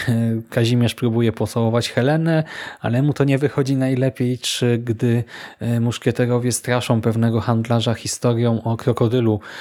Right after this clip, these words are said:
który ma rzekomo żyć w kanałach pod Warszawą. I w związku z tym, e, ten jeden krótki zeszyt oferuje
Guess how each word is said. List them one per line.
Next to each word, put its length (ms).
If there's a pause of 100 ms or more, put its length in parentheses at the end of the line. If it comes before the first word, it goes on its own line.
(200)
który 260
ma 120
rzekomo 400
żyć 200
w 60
kanałach 400
pod 160
Warszawą. 520 (680)
I 140
w 40
związku 320
z 100
tym, 280
e, 360
ten 180
jeden 280
krótki 420
zeszyt 480
oferuje 480